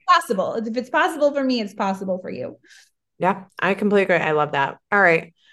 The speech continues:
Speaker 2: Well, thank you so much. Where can people reach you if they have interest in looking up your practice or maybe, you know, contacting you? We are in the state of Ohio,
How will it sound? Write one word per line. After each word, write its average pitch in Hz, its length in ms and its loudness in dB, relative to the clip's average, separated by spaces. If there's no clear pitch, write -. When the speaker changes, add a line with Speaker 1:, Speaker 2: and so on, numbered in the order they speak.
Speaker 2:
Well, 208 100 -6
thank 262 220 0
you 277 60 -6
so 262 120 -4
much. 208 220 -2
Where 220 200 0
can 233 120 -10
people 233 240 -4
reach 175 260 -8
you 180 80 -2
if 170 100 -6
they 165 160 -4
have 165 220 -6
interest 175 580 -4
in 170 120 -8
looking 165 280 -6
up 165 120 -8
your 165 100 -4
practice 190 640 -2
or 165 440 -2
maybe, 165 640 -6
you 185 120 -6
know, 156 500 -2
contacting 180 580 -4
you? 170 200 0
We 185 240 2
are 165 440 4
in 170 160 -6
the 160 60 -8
state 160 220 -2
of 151 60 -6
Ohio, 160 540 -2